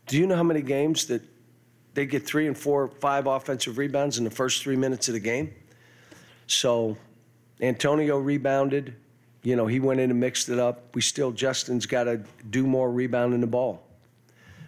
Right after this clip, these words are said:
Um, but good win, and, and they're a good team.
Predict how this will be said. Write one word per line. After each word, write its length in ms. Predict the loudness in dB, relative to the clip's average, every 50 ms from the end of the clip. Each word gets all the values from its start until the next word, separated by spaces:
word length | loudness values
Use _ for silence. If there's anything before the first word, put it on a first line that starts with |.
| -16 -6 0
Um, 500 | 2 2 4 4 2 2 0 -2 -4 -8 -14 -20 -20 -20 -20 -20 _ _ _ -20 _ -20 -20 -20 -20 -20 -20 -20 -20 _ _ _ _ _ _ _ -20 -20 -20 -20 -20 -20 -20 -20 _ -20 -20 -20 -20 -20 -6 0
but 280 | 0 2 2 0 -2 -8 -20 -20 -20 -20 -20 -20 -20 _ _ _ _ _ _ _ _ _ _ -20 -20 _ -16 -6 -2
good 160 | -2 0 0
win, 320 | 2 0 2 2 0 0 0
and, 200 | -2 -2 -4 -6 -6 -4
and 120 | -2 0
they're 160 | 0 0 0 0
a 60 | 0
good 160 | -2 -2 0
team. 380 | 0 0 0 0 -2 -4 -8